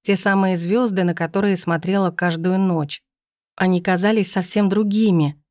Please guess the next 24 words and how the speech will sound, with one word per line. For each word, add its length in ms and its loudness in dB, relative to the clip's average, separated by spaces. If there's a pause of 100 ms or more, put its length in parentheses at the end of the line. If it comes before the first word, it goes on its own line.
(120)
более 320 2
близкими, 600 0
более 400 2
реальными, 800 0 (140)
более 320 2
красивыми. 920 0 (460)
Я 160 0
рассказывала 680 0
Брайану 480 2
о 60 0
том, 260 -2
какие 520 0
из 100 -2
них 260 -2
мои 240 0
любимые 720 2
и 40 -8
как 220 -6
они 200 0
помогали 560 0
мне 180 2
в 60 -8
суете 440 -2
дней. 480 0